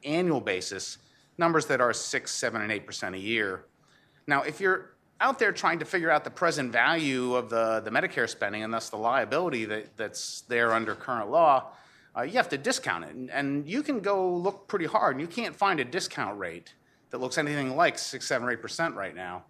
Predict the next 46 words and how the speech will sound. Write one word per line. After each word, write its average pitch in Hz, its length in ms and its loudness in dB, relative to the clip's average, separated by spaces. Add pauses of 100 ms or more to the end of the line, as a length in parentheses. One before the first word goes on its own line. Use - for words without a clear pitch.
(420)
which 185 180 -6
means 269 180 0
that 240 100 4
if - 100 -4
you 196 160 -4 (140)
do 240 120 -2
this 233 220 0
exercise 160 560 2
literally 147 400 4
over 120 320 0
an 123 140 -2
infinite 139 260 -4
horizon, 131 640 0 (280)
our 190 100 6
liability 156 440 8
in 127 60 0
Medicare 135 300 0
is 110 100 -2
infinite. 160 300 -6 (920)
And 107 180 -4
that 110 160 0
the 127 240 -6
only 208 280 6
way 175 160 4
you 160 120 2
can 135 180 -2
get 143 140 0
it 139 80 -6
to - 80 -14
converge 170 580 2
and 123 100 -4
get 113 140 0
a 107 60 -4
number 135 500 0
is 113 180 -6
to 117 100 0
either 107 260 2
forecast 127 540 -2
a 104 80 -4
much 147 200 -4
higher 120 300 -2
discount 117 400 -6
rate, 98 260 -4
so - 140 -12
you - 20 -6
have 90 140 -10